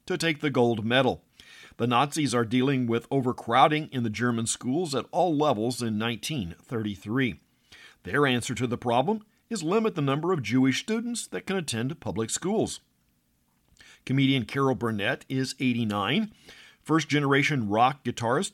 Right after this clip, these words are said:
Duane Eddy is eighty-four. Sixties teen idol Bobby Rydell was born on this day in nineteen forty-two. Gary Wright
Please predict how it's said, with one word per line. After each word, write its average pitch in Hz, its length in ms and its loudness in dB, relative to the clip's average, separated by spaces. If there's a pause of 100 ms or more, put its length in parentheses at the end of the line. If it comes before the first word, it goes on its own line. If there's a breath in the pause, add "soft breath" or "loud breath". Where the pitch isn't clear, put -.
(100)
Duane 127 520 0
Eddy 180 460 -2
is 165 240 -4
eighty-four. 131 680 0 (800 soft breath)
Sixties 107 520 -4
teen 165 240 -2
idol 127 320 -2
Bobby 117 380 0
Rydell 120 500 2
was 135 160 0
born 139 260 0
on 139 100 0
this 175 160 -2
day 127 400 0
in 156 200 -2
nineteen 120 560 -2
forty-two. 113 800 0 (1080 soft breath)
Gary 139 260 2
Wright 131 380 2